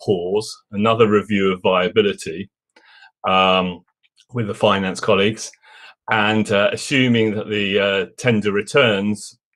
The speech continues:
and the rents that are gonna be received on the two surgeries add up effectively, and it's seen as being viable, we'll then proceed with the expenditure on the construction phase. But in principle,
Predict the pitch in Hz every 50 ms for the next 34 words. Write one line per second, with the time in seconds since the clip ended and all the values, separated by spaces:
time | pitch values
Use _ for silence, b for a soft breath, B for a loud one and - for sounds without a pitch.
0 | _ _ - 98 98 95 92 90 85 - 98 92 92 90 107 110 98 87 - -
1 | - - - - - 95 - 101 95 90 - 95 90 87 90 - - - 123 113
2 | 110 104 95 - - - - 98 95 95 90 87 - - 95 92 - - - -
3 | - - 101 92 90 87 98 92 90 87 85 82 82 - _ _ b b b b
4 | b b b b _ _ _ _ _ _ _ _ _ _ _ _ - 110 101 90
5 | 107 143 170 - - - - 127 - - - 107 - - - 110 - 113 117 127
6 | 139 139 127 - - 101 101 101 95 95 104 104 - - 110 101 95 92 90 -
7 | - 98 95 95 92 123 127 127 127 127 117 123 113 110 110 113 b b b -
8 | 110 110 107 110 110 110 104 - 110 - - - 101 92 92 90 - 98 95 95
9 | 90 - 95 90 87 - - - 85 87 85 - - - 92 82 85 - - 92
10 | - - - 90 - - - - 87 - - - 104 90 78 67 62 - _ -
11 | - - _ _ _ _ _ _ _ _ _ _ - 113 110 123 135 135 127 -
12 | - - 117 - - - - 107 95 95 98 98 -